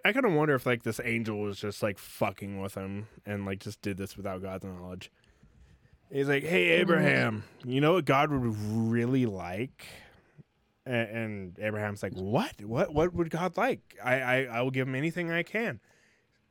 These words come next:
Speaker 1: "Your son." He's like, "Uh, my, my s-, my son, like, li-, like, how am I supposed to give him my son?" It's like, "Kill your son.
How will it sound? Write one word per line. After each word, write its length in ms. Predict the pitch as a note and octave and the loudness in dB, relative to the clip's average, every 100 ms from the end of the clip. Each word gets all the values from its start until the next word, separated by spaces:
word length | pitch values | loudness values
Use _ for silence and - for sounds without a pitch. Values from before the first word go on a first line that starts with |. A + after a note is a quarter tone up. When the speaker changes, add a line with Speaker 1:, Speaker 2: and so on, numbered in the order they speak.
| _ | _
Speaker 1:
"Your 220 | F#3+ B2+ A#2 | -4 0 0
son." 800 | - - - A2 F#2 E2+ E2 G2+ | -2 -6 -2 0 -2 -6 -14 -18
He's 140 | - B2 | -10 -2
like, 140 | A#2+ | -2
"Uh, 60 | A#2+ - - - - _ _ _ _ _ _ _ _ _ - | -2 -12 -18 -20 -20 _ _ _ _ _ _ _ _ _ -6
my, 160 | A#2 A2+ _ _ - G2+ | -6 -6 _ _ -4 -4
my 220 | G#2+ A2+ A2+ | -6 -4 -2
s-, 220 | - - - | -4 -12 -10
my 140 | A2+ A2 | -8 -6
son, 580 | - D3 A2 F2 E2 F#2 | -2 0 0 -6 -14 -12
like, 220 | F#2+ F#2 _ _ _ _ - | -12 -12 _ _ _ _ -12
li-, 100 | G#2 | -8
like, 300 | G#2+ G#2+ G2 A#2+ C3 | -4 -6 -6 -16 -14
how 220 | A#2+ C3 B2 | -2 2 2
am 100 | A#2 | 2
I 60 | |
supposed 280 | A2+ - A2+ | -2 -4 -6
to 60 | A2+ | -4
give 60 | |
him 60 | G#2 | -6
my 100 | G2+ | -6
son?" 220 | G2 G#2+ | -8 -8
It's 100 | F#2 | -8
like, 140 | F2+ F2 _ _ _ _ _ | -12 -14 _ _ _ _ _
"Kill 580 | - - - - A2 F#2+ | -20 -20 -14 -8 -6 -6
your 220 | F#2+ D#2+ | -10 -12
son. 840 | - - - E2+ D2+ G1+ - G1+ - | -16 -16 -12 -12 -12 -16 -20 -20 -20